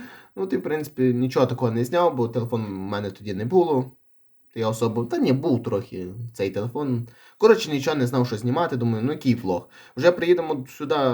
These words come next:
додому, ти знімлю вам Пепсі. Ти все, ти нічого не знімав цього разу, бо то туди і назад. Ну, таке ж. Десь, може, ще щось буде, якісь там, чи якби були, колись, бо пам'ятаю, там, коли ми і фестивалі були, якби були якісь фестивалі, щось би, якесь свято, буде, було би вам що зняти. А так,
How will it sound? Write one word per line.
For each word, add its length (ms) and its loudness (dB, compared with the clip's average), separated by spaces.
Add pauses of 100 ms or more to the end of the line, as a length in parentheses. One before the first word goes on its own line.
(140)
додому, 360 0
ти 120 -8
знімлю 320 0
вам 220 4
Пепсі. 340 -8
Ти 120 -2
все, 200 0
ти 120 -4
нічого 240 0
не 100 0
знімав 340 0
цього 200 2
разу, 380 0 (420)
бо 100 -6
то 140 0
туди 240 2
і 40 6
назад. 460 0
Ну, 280 -10
таке 280 -6
ж. 300 -16 (200)
Десь, 200 -2
може, 180 2
ще 120 0
щось 160 0
буде, 380 0 (220)
якісь 140 -8
там, 200 -4
чи 140 -10
якби 240 -2
були, 280 4
колись, 260 0
бо 100 2
пам'ятаю, 320 2
там, 160 -2
коли 180 -4
ми 80 -2
і 60 -4
фестивалі 500 -4
були, 160 2
якби 140 0
були 180 2
якісь 220 -6
фестивалі, 440 -4
щось 160 -10
би, 140 -4 (400)
якесь 160 -4
свято, 320 0
буде, 600 2
було 320 2
би 100 0
вам 200 0
що 200 -4
зняти. 400 -6
А 40 -8
так, 440 -6